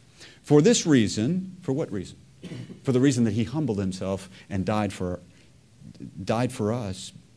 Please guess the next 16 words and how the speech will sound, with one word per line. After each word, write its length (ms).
even 220
death 240
on 100
a 40
cross. 480
"For 160
this 280
reason 280
also 320
God 280
highly 440
exalted 520
him," 340
Philippians 480
two 140
nine, 460